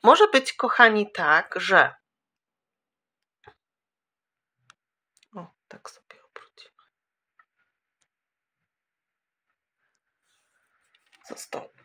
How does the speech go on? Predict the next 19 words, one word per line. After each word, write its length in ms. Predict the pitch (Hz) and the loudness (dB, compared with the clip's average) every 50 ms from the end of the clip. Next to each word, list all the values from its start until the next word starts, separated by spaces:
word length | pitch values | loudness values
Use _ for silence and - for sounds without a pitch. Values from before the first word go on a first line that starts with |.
| _ _ _ _ _ _ _ _ _ - - - _ _ _ _ _ _ _ | _ _ _ _ _ _ _ _ _ -20 -20 -20 _ _ _ _ _ _ _
Będzie 300 | - 175 175 175 - 202 | -12 -12 -10 -12 -14 -10
dobrze? 420 | 208 226 226 226 - - 277 269 262 - - - - - | -8 -10 -10 -10 -10 -10 -10 -10 -10 -14 -20 -20 -12 -8
Będzie 460 | 349 330 285 247 214 190 170 - - | -6 -4 -4 -4 -6 -8 -12 -16 -18
dobrze. 340 | - - - - - - - - - - - - | -18 -20 -20 -16 -14 -14 -12 -12 -14 -18 -12 -4
Może 180 | 247 320 - 554 539 480 | -4 2 2 2 2 2
być 140 | 415 - | -2 -4
też 220 | - - 302 - - | -4 -4 -6 -2 0
tak, 180 | - 370 370 | 0 0 0
kochani, 420 | - - 320 302 311 285 277 277 262 | 0 -4 2 4 4 4 4 2 -2
że 320 | - 254 262 262 262 - - _ _ _ _ _ _ _ _ _ _ _ _ _ _ _ _ _ _ _ _ _ _ _ _ | 2 2 2 2 2 -4 -14 _ _ _ _ _ _ _ _ _ _ _ _ _ _ _ _ _ _ _ _ _ _ _ _
was 580 | 196 202 - 240 254 269 277 277 - - - - - _ _ _ _ _ _ _ _ _ _ _ _ _ _ _ _ _ _ _ _ _ _ _ _ _ _ _ _ _ _ _ _ _ _ _ _ | -20 -10 2 4 4 4 4 0 -6 -12 -16 -18 -20 _ _ _ _ _ _ _ _ _ _ _ _ _ _ _ _ _ _ _ _ _ _ _ _ _ _ _ _ _ _ _ _ _ _ _ _
po 140 | - 254 254 | -6 -6 -2
pewnym 420 | 254 285 294 277 269 254 240 240 | 2 2 2 4 4 2 2 0
czasie 420 | 240 - - 247 240 - - 262 240 | 0 -4 -4 -4 -4 -4 -4 -4 -4
nie 140 | 226 220 214 | -4 -4 -2
będzie 300 | 214 226 240 240 233 214 | -2 -4 -4 -4 -6 -8
już 180 | 208 208 - | -8 -10 -8
tarot 400 | - 233 220 214 214 - - - | -6 -6 -4 -4 -6 -8 -10 -16
ciągnął. 600 | - - 269 254 196 190 - - - - - - | -16 -14 -14 -12 -12 -14 -16 -16 -16 -18 -18 -20